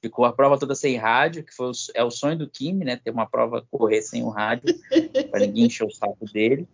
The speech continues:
Speaker 2: É verdade.
Speaker 1: Mas aconteceu com o Gio-, aconteceu com o Giovinazzi, né? Nosso querido Jesus italiano, que a última vaga é aberta, né, cara? Você acha que ele, ele fica ou vamos
Speaker 2: Eu acho
Speaker 1: tirar ele? Vamos botar o
Speaker 2: vão tirar.
Speaker 1: chinês,
Speaker 2: Quase certo.
Speaker 1: vamos botar o, o,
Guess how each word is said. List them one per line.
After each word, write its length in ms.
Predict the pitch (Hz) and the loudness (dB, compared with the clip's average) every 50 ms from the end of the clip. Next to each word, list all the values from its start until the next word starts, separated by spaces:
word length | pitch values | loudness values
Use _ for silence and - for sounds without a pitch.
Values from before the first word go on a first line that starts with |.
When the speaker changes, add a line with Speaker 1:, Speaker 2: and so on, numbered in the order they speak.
| _ _ | _ _
Speaker 2:
É 100 | - 120 113 | -6 -2 0
verdade. 440 | 113 120 127 127 123 120 - 127 - | 0 0 0 0 0 -2 -2 -2 -2
Speaker 1:
Mas 200 | 113 113 113 117 | 0 2 2 2
aconteceu 540 | 120 117 131 127 - _ - 131 - - 143 | 0 -2 -2 -6 -6 _ -8 -4 -2 -2 -2
com 160 | - 160 151 | 0 -2 -2
o 20 | 139 | 0
Gio-, 160 | 135 156 - - | 0 0 2 2
aconteceu 500 | - 120 - - 123 143 135 - 151 147 147 | 0 -2 -2 -2 0 0 2 2 2 0 0
com 80 | 151 | -2
o 120 | 151 143 135 | -4 0 2
Giovinazzi, 680 | 151 151 143 156 147 139 123 117 117 117 110 104 101 | 4 4 4 2 0 2 2 4 4 2 2 0 -4
né? 120 | 101 101 104 | -6 -6 -6
Nosso 220 | 104 104 - - - 107 104 98 _ _ _ | -8 -10 -10 -16 -20 -20 -20 _ _ _ _
querido 260 | - 101 104 107 107 | -6 -4 -4 -4 -2
Jesus 300 | 107 110 104 - - - | -2 -2 -2 -4 -8 -18
italiano, 560 | - - 110 107 107 101 101 107 123 139 151 - _ _ | -4 -2 0 0 2 2 0 0 0 -4 -8 -12 _ _
que 220 | 208 233 254 254 - _ _ _ _ _ _ _ _ _ _ _ _ _ | -10 -10 -10 -10 -14 _ _ _ _ _ _ _ _ _ _ _ _ _
a 80 | - 160 | 2 2
última 300 | 170 - - 247 240 233 | 2 2 4 4 4 6
vaga 220 | 220 220 220 226 | 6 4 6 6
é 20 | 247 | 4
aberta, 500 | 247 214 165 165 180 208 202 196 - 185 | 4 4 4 6 6 6 6 4 0 -6
né, 120 | 170 180 | -6 -6
cara? 180 | - - - - | -8 -10 -12 -14
Você 140 | - - 143 | -8 -8 -8
acha 160 | 147 - 147 | -8 -8 -12
que 160 | - _ 143 | -18 _ -16
ele, 220 | 135 135 123 117 113 | -14 -12 -12 -10 -10
ele 80 | 117 113 | -10 -12
fica 480 | - - - 170 208 226 - - 202 180 | -10 -6 -2 -2 -2 -2 -2 -2 0 0
ou 500 | 165 165 151 139 131 127 117 107 101 - - - - _ _ _ - - - | 2 0 0 -2 -4 -4 -8 -8 -10 -10 -12 -14 -16 _ _ _ -20 -8 -6
vamos 180 | 113 120 123 | -4 0 4
Speaker 2:
Eu 80 | 135 139 | 6 6
acho 140 | 139 131 117 | 6 6 4
Speaker 1:
tirar 280 | 107 110 107 107 101 | 2 2 2 2 2
ele? 220 | 101 107 117 117 - _ | 0 0 -2 -4 -8 _
Vamos 100 | _ _ _ _ _ _ | _ _ _ _ _ _
botar 100 | 117 117 | -2 0
o 20 | 113 | 2
Speaker 2:
vão 120 | 139 143 | 2 2
tirar. 340 | 139 220 175 143 131 123 127 | 4 4 6 8 8 10 8
Speaker 1:
chinês, 400 | 135 135 127 127 120 - - - _ _ _ _ _ _ _ | 8 6 4 2 -2 -4 -10 -18 _ _ _ _ _ _ _
Speaker 2:
Quase 240 | - 135 135 135 147 | 4 6 6 6 4
certo. 220 | 143 - 135 - 117 | 0 2 4 4 4
Speaker 1:
vamos 120 | 120 117 | 4 4
botar 300 | 113 110 107 - - 120 | 2 2 0 0 -2 0
o, 380 | 117 117 117 117 113 113 107 101 | 2 2 2 2 0 -4 -6 -10
o, 540 | 101 101 98 101 101 98 95 - - - | -12 -14 -12 -10 -10 -10 -10 -12 -14 -16